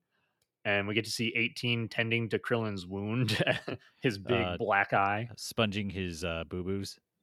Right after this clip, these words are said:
Speaker 1: Yeah, basically. I actually, uh, this part,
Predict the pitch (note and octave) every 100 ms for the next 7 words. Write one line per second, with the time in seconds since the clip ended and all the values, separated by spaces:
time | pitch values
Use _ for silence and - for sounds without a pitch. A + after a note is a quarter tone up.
0 | - A2+ G#2+ G2+ G2 G#2+ G2 A#2 A2 G#2+
1 | A2 C3+ E3 G3+ F3+ - C#3 A#2+ A2+ -
2 | _ _ - C#3 A2 F#2+ F#2+ G3+ A#3 -
3 | - G#2 F#2+ -